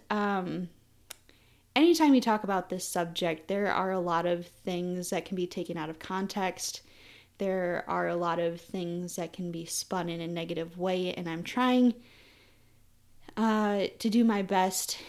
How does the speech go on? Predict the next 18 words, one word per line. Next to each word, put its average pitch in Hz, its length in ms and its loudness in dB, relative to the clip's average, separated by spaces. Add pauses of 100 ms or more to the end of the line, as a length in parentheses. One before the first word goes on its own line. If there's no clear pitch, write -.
(380)
to, 196 680 2 (180)
um, 180 500 -6 (1120)
bring 277 280 8
on 254 140 6
a 240 80 6
guest 202 380 0
who 214 260 2
knows 180 320 0
a - 120 -4
lot 175 260 0
about 165 280 -4
this 165 240 -4
topic, 170 460 -6
so 175 300 -2
it's 170 200 -4
not 170 260 -4
just - 340 -6
me 220 400 2